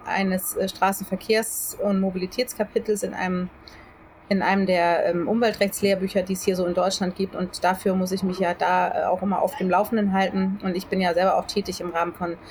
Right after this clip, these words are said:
Planfeststellungen für Autobahnen und Straßen et cetera und das gesamte Straßenrecht an der Stelle. Das gehört einfach überholt. Die Parameter müssen neu gesetzt werden.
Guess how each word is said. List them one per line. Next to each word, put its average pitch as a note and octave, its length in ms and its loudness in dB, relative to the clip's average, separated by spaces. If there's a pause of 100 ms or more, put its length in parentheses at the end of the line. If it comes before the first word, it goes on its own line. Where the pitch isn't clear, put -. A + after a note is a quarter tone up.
(300)
Planfeststellungen G3+ 720 2
für - 140 0
Autobahnen F#3 500 2
und F3 100 -4
Straßen F3+ 480 0
et - 120 -6
cetera F3+ 320 -2
und F3 200 -2
das F3 160 -4
gesamte F3 360 -2
Straßenrecht E3+ 600 -4
an E3 100 -8
der D#3+ 100 -4
Stelle. E3 280 -6
Das - 180 -10
gehört G#3 380 0
einfach F3+ 280 -2
überholt. G3 580 2 (400)
Die G3+ 60 -2
Parameter G3+ 640 2
müssen F#3+ 300 0
neu F#3+ 180 2
gesetzt F#3+ 480 -2
werden. G3 380 0